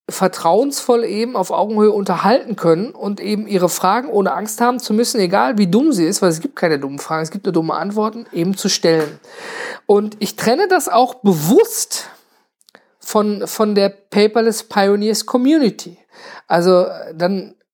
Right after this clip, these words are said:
ist es nämlich so, dass, als ich das mal so ein bisschen angeteasert und darüber gesprochen habe, ganz viele gefragt haben, "Hey, André, werden jetzt die Pioneers kostenpflichtig? Darf ich jetzt hier nicht mehr sein als Privatperson?" Hör mal, äh, völliger Quatsch.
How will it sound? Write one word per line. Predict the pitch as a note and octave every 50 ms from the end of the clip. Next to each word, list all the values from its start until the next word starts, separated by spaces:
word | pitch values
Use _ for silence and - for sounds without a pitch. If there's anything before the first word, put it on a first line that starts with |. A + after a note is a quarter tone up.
| _ _ -
ist | G#3+ G3+ -
es | B3 A3 -
nämlich | - A3 G#3+ G3 F#3+ E3 D3+ D#3
so, | F#3 F3 F3 G#3 C#4 F4 G#4 - - - - - - -
dass, | - G3 G3 G3 - - _
als | - F3+ F#3 G3 G3+
ich | G#3 -
das | - G#3 F#3+ -
mal | A3 F#3+
so | F3+ F#3
ein | F3+
bisschen | F#3 G3 - - F#3
angeteasert | - - A3+ C4+ C4+ B3+ - - A#3 A3 G#3 A#3+
und | A3 F#3+
darüber | F3+ F#3 F3+ F#3
gesprochen | F3+ - - - A3 G3+
habe, | G#3 G3+ G3 F#3+
ganz | F#3 F3+ F3+
viele | - F#3+
gefragt | - - -
haben, | E3 D#3 D#3
"Hey, | E3 F3+ F#3+ F#3+ E3+
André, | - - F#3 F#3+ F#3+ F#3+ F3+ E3
werden | E3+ E3+ F3 F3
jetzt | E3+ E3+ E3+ -
die | - E3
Pioneers | - - F3 F3 F3 F3+ F3+ F3 E3+ -
kostenpflichtig? | - - G#3 G3 - - - F#3+ - - G#3 G3 G3+ - - G3 F#3 - - - - - - - - - - -
Darf | - D#3 E3 E3
ich | F3+ -
jetzt | - F#3 - -
hier | - G#3 G3
nicht | F#3 F#3 F3+ -
mehr | G3 E3+ E3
sein | D#3 E3 F#3 G3+ G#3 A3 A#3
als | G3 F#3+ G3 -
Privatperson?" | - - F#3+ E3+ F3+ F3+ F#3+ F#3+ - F#3 E3 F#3 F#3 F3+
Hör | F#3+ A3
mal, | C4 C4 -
äh, | - F#3+ F#3+ G3+ G#3
völliger | - - - - D4+ F4 E4+ D#4 D#4+ E4+
Quatsch. | E4 - E4 F#4+ F#4 - - -